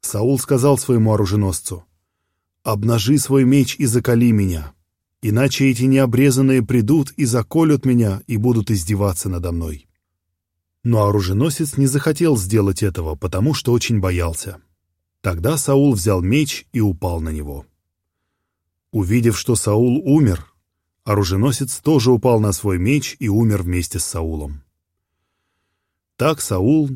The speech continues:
три его сына, его оруженосец и все его люди погибли вместе в тот день.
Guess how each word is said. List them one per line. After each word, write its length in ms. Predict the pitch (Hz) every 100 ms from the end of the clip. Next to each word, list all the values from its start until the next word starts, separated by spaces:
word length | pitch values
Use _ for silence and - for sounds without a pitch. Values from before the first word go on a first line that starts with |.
| -
три 200 | 123 151
его 200 | 123 101
сына, 580 | - 123 143 123 120 101
его 300 | 104 98 110
оруженосец 720 | 101 85 87 117 135 123 104 -
и 140 | 127
все 240 | 98 151 160
его 180 | 135
люди 320 | 117 123 110 107
погибли 520 | 101 85 104 104 101
вместе 460 | 82 87 92 -
в 80 | -
тот 220 | - 78
день. 340 | 76 73 67